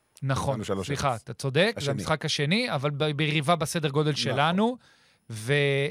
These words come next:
Speaker 1: אה, מצד שני, אתה אומר, ערן זהבי בסוף, כשצריך, מופיע. כל הקריירה שלו כשהיה צריך מופיע, אז בוא נקווה
Speaker 2: נקווה.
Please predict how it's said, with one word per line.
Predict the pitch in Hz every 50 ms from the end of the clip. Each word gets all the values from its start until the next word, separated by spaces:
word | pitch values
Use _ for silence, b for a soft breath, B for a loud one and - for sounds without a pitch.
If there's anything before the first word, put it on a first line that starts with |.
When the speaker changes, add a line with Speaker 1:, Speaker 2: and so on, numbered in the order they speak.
| -
Speaker 1:
אה, | 175 151 139 139 135 135 135 135 131 131 131 127 123 123 123 - _ _ _ _ _ _ _ _ _ _ _ _ _ _ _ _ 160
מצד | 127 127 - 208 226 202
שני, | - 233 233 233 254 254 254 254 247 214
אתה | - -
אומר, | 165 165 175 185 208 214 214 214 214 214 202 196 202 - _ _ _ - - - _ _ -
ערן | 156 131 151 190 202
זהבי | 160 170 165 185 180 196 190
בסוף, | 147 147 110 - 190 208 226 220 - - - - _
כשצריך, | - - 170 147 - 175 156 160 208 - 180
מופיע. | 175 160 139 - 165 151 131 107 - _ _ _ _ _ _ _ _ _ _ _ _ _ _ _ _
כל | - 190 220 269
הקריירה | 269 - 247 240 240 254 247
שלו | 185 233 247 233
כשהיה | - - 196 190 190
צריך | - 208 208 185 196
מופיע, | 180 175 151 - 170 160 147 135
אז | 135 120 127
בוא | 131 185 220
נקווה | 262 247 - 196 175 135 139 175 196 233 262 233
Speaker 2:
נקווה. | - - - 82 - -